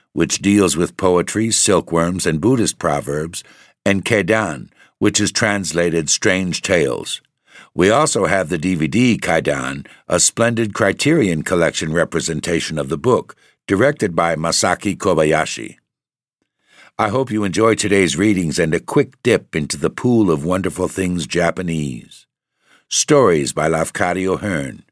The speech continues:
We begin. Jikininki. Once, when Musou Kukoshi,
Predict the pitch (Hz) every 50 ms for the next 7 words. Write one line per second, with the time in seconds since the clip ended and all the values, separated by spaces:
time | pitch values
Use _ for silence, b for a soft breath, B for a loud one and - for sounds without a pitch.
0 | _ _ _ _ _ _ _ _ _ - 78 82 80 - 92 87 85 95 95 87
1 | 73 65 57 53 53 - _ _ _ _ _ _ _ _ _ _ _ _ _ _
2 | _ _ _ _ _ _ _ _ _ _ _ _ _ _ _ _ _ _ _ _
3 | _ _ _ _ _ _ _ _ _ _ _ _ _ _ _ _ _ _ _ _
4 | _ _ _ _ _ _ _ _ _ _ _ _ _ _ _ - 123 120 107 -
5 | 135 127 120 113 107 90 - - 76 65 - - _ _ _ _ _ _ _ _
6 | _ _ _ _ _ _ _ _ _ _ _ _ _ b b b b b b b
7 | b 131 151 185 180 123 117 120 - - b b b b b - 101 101 101 101
8 | 101 101 - - 147 160 190 - - 156 123 - - 113 101 87 - - 80 78
9 | 90 b